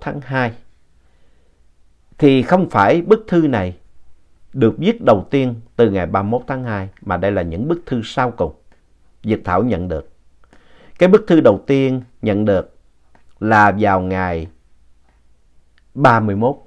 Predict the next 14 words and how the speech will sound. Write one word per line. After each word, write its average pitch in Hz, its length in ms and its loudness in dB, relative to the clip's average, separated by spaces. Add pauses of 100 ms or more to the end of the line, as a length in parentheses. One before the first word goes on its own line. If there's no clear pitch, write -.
(120)
tháng 117 300 -8
một. 85 240 -8 (880)
Như 160 220 6
vậy 123 200 4
thì 104 160 2
Li 139 160 4
Ti 131 260 0
đã 120 120 4
gửi 104 300 4
nhiều 110 380 0
cái - 120 -6
email 113 460 -4
về. 85 260 -6 (560)
Và 110 380 6